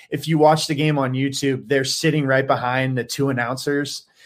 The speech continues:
Um, and the guy keeps going like this with his dirtbag shirt, started a dirtbags chant, like, three times during the game.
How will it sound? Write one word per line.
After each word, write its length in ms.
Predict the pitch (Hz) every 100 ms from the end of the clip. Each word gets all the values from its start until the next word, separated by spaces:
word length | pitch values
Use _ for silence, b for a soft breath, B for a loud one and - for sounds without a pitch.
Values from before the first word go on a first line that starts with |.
| b b _
Um, 440 | 143 131 123 120 127
and 220 | 156 143
the 80 | 139
guy 260 | 139 143
keeps 240 | 143 165 156
going 200 | - 147
like 180 | 131 131
this 240 | 135 131
with 80 | 131
his 160 | 123
dirtbag 400 | - 127 135 131
shirt, 280 | 131 131 120
started 440 | - - 156 156 151
a 100 | 135
dirtbags 460 | 131 131 135 127
chant, 460 | - - 127 123 120
like, 240 | 120 -
three 200 | 120 123
times 380 | 123 123 120 120
during 240 | 123 120
the 80 | 117
game. 400 | 117 113 120 120